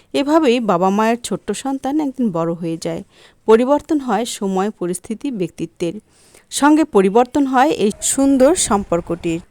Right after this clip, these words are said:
তবে এই পরিবর্তন নেতিবাচকের চেয়ে ইতিবাচক হওয়াটাই সব পিতামাতার কাম্য। কিন্তু যদি কোনো কারণে নেতিবাচক হয়ে যায়, তাহলে এর পেছনের কারণগুলো খুঁজে বের করে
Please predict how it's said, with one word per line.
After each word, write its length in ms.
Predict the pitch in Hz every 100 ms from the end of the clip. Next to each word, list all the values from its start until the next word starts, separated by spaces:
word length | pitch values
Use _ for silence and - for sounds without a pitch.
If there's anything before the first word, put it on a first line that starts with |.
| -
তবে 200 | 311 330
এই 80 | 320 311
পরিবর্তন 500 | 220 208 269 - 190 175
নেতিবাচকের 640 | 185 - 214 226 277 - 302
চেয়ে 200 | - 339 330
ইতিবাচক 440 | 226 208 202 220 226
হওয়াটাই 380 | 254 311 262 220 311 -
সব 160 | 185 175
পিতামাতার 560 | - 175 208 262 214 233 -
কাম্য। 300 | 175 170 170 170 - - - -
কিন্তু 260 | - 320 277 170
যদি 220 | 202 180 208
কোনো 220 | 254 285
কারণে 320 | 311 311 320 302
নেতিবাচক 640 | 175 170 202 208 254 269
হয়ে 180 | 311 320
যায়, 240 | 208 180 - - - _
তাহলে 260 | 302 320 311
এর 100 | 202
পেছনের 380 | 214 226 262 269 -
কারণগুলো 400 | 180 190 208 277
খুঁজে 340 | - 214 185
বের 180 | 196 269
করে 260 | - 208